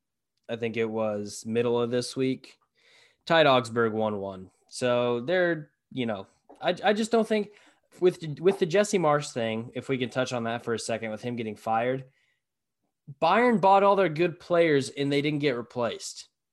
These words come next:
Um, so I don't know. Maybe Jesse Marsch wasn't the right guy for the job, which isn't an indictment on his quality as a coach. But I do think that he kinda got the short end of the stick by not replacing those players that <laughs> were super important to them last year.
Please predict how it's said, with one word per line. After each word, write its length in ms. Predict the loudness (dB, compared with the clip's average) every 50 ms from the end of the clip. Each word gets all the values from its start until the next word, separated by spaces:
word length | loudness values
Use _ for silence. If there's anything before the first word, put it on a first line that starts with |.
| _ _ _ _ _ _ _ _ _ _ _ _
Um, 920 | -2 0 2 2 0 0 0 0 -2 -2 -4 -4 -6 -8 -12 -14 -16 -18 _ _ _ _
so 240 | -14 -4 0 2 2 4
I 160 | 4 4 4
don't 220 | 4 2 0 0
know. 480 | 0 0 0 2 2 0 0 -2 -4 -10 _ _ _ _ _ _ _ -2
Maybe 260 | 2 2 2 2 2
Jesse 340 | 2 2 2 2 2 0 0
Marsch 260 | 2 2 2 2 0
wasn't 260 | -2 -2 -2 -4 -4
the 80 | -2 0
right 200 | 2 2 2 2
guy 160 | 2 0 0
for 140 | -2 -4 -8
the 80 | -10
job, 380 | -4 -2 0 2 2 2 2 0
which 160 | -4 -6 -6
isn't 300 | -6 -6 -6 -6 -8 -8
an 120 | -8 -6 -6
indictment 580 | -6 -6 -4 -2 -2 -2 -2 -2 -4 -6 -4
on 160 | -4 -4 -4
his 260 | -6 -8 -8 -8 -10 -10
quality 540 | -10 -4 -2 0 0 0 0 0 -2 -4
as 120 | -4 -6 -8
a 40 | -12
coach. 560 | -16 -6 -4 -2 -2 -2 -4 -6 -12 -16 -18 _ _ _ _ _ _ _ _ _ _ _ _ -2
But 180 | 0 2 4
I 120 | 4 2 2
do 340 | 0 -2 -2 0 0 0
think 380 | -2 -2 -2 -2 -2 -2 -4 -4
that 340 | -4 -4 -2 -2 -4 -6 -8 _
he 180 | -10 -8 -8 -6
kinda 280 | -2 -2 0 0 0
got 140 | 0 -2 -2
the 60 | -4 -8
short 280 | -8 -4 -4 -2 -2
end 120 | -2 -4 -4
of 80 | -6
the 60 | -6
stick 480 | -8 -12 -12 -6 -2 -2 -2 -2 -2 _
by 140 | -2 -2 -2
not 180 | -2 -4 -4 -6
replacing 520 | -10 -10 -8 -6 -6 -6 -6 -8 -10 -10
those 200 | -8 -10 -12 -14
players 540 | -14 _ -4 -4 -4 -2 -4 -6 -8 -8 -8
that 260 | -6 -6 -6 -6 -8 -10
<laughs> 160 | -12 -12 -8 -4
were 180 | -2 -2 -2
super 380 | -2 -2 -2 -2 -2 0 -2 -2
important 400 | -2 -2 -4 -4 -4 -4 -6 -8
to 60 | -8
them 200 | -8 -8 -8 -8
last 420 | -6 -6 -6 -6 -6 -8 -10 -10
year. 240 | -10 -12 -12 -14 -16